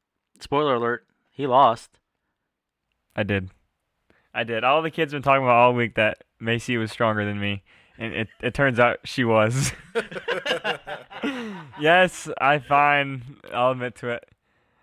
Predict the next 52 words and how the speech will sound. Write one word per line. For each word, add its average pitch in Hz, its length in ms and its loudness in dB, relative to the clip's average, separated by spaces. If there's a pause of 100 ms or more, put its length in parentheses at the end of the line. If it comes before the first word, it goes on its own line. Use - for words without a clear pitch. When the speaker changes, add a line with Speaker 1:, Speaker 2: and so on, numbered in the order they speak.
Speaker 1:
Oh, 117 200 -20
Speaker 2:
Macy 127 340 -8
Speaker 1:
man. 123 80 -8
Speaker 2:
beat 131 140 -8
me 131 120 -14
in 131 60 -12
an 123 120 -12
arm 107 160 -10
wrestle. 104 340 -12 (200)
Speaker 1:
Well, 180 160 -10
I 139 100 -10
mean, 110 440 -16
it 120 100 -20
happens, 95 400 -20
dude. 104 240 -20 (140)
Speaker 2:
It 127 120 -16
does. 98 460 -12
Speaker 1:
If, 131 240 -4
if 131 220 -4
I 143 140 0
had 127 300 -2
a 117 60 -10
nickel 120 260 -8
for 113 140 -10
every 110 160 -4
time 113 260 -6
I 113 60 -2
lost 104 300 -4
to 113 80 -12
a 98 40 -10
girl 104 160 -8
arm 101 180 -8
wrestling, 104 420 -14
then 101 220 -18
I'd 104 200 -10 (300)
be 113 120 -12
broke. 104 340 -12 (880)
Speaker 3:
I 135 180 -2
still 135 360 -8
believe 107 380 -12
in 101 100 -20
you, 101 120 -20
Patrick. 104 340 -14 (280)
Speaker 2:
<laughs> - 280 -20
I, 117 380 2
I 110 60 0
kind 117 280 0
of 104 160 -6
still 110 200 -2
believe 101 200 -4
in 95 60 -8
myself. 95 420 -4